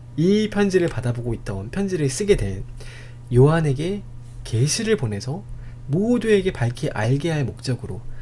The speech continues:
예, 그래서 두려움을 떨쳐내는 그 목적으로 이 계시록을 써가지고 보내줬던 거죠. 그래서 여러분, 반모섬이 여기 있습니다. 여기 지도가 정확하진 않지만 여기가 튀르키예 땅인데 여기가 에베소 교회예요.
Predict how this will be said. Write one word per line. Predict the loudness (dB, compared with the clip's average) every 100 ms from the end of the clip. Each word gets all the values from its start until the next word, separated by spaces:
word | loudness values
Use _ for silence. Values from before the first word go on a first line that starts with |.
| -10 -10 -10 -12 -12
예, | -12
그래서 | -4 -4
두려움을 | 2 8 10 10 8 6 6 2
떨쳐내는 | 0 0 0 0 0 0 2 0 -2
그 | -2 0 0 0 -6 -18 -18 -2
목적으로 | -2 0 -4 -4 -10 -12 -16 -18 -12
이 | -6
계시록을 | 2 4 4 2 2 -2
써가지고 | -4 -4 -4 -6 -4
보내줬던 | 2 2 2 -4
거죠. | -4 -6 -6 -8 -10 -10 -6
그래서 | -4
여러분, | -2 0
반모섬이 | 2 4 4 2 -2
여기 | -2 0
있습니다. | -2 -2 -10 -12
여기 | -12 -12 -12 -12 -12 -12 -12 -12 -14 -14 -14 -14 -12 -12
지도가 | -2 2 2
정확하진 | 4 2 2 -2 -2
않지만 | -2 -2 -2 -2 -2
여기가 | -4
튀르키예 | -2 -2 0 -2
땅인데 | -2 -4 -4 -4 -4 -6 -14 -10 -4
여기가 | -2 -2
에베소 | 0 0 -2
교회예요. | -2 -4 -2 -2 -4